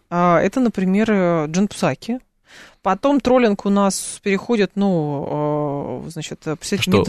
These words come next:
Speaker 1: мед-
Speaker 2: П-, Псаки тоже, э, захотела получить деньги за Пригожина?
Speaker 1: Нет, перед этим же говорили, когда Псаки вернулась в Белый дом, сразу же стали гов-, обсуждать,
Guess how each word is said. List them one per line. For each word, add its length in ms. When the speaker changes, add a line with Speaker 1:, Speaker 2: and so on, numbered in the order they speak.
Speaker 1:
мед- 100
Speaker 2:
П-, 60
Псаки 300
тоже, 320
э, 280
захотела 380
получить 340
деньги 200
за 140
Пригожина? 320
Speaker 1:
Нет, 220
перед 280
этим 460
же 140
говорили, 480
когда 260
Псаки 380
вернулась 640
в 60
Белый 340
дом, 260
сразу 340
же 80
стали 360
гов-, 340
обсуждать, 600